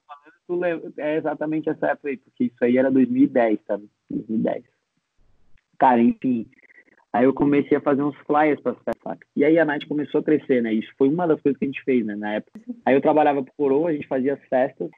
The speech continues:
Cara, enfim, a gente ficou um tempão ali, depois a gente abriu uma night em Balneário também, enquanto a gente, porque ali a casa teve que reformar, né? A casa foi reformando, pensa que era uma casa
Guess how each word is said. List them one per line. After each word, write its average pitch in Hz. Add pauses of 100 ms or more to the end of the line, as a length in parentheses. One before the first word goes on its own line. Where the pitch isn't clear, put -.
(120)
Cara, 160
enfim, 160
a 135
gente 139
ficou 156
um 151
tempão 160
ali, 139
depois 147
a -
gente 151
abriu 135
uma 143
night 139
em 143
Balneário 131
também, 127
enquanto 135
a 127
gente, 127
porque -
ali 135
a 180
casa 170
teve 160
que -
reformar, 175
né? 123
A 104
casa 113
foi 143
reformando, 156
pensa 117
que -
era 131
uma 135
casa 123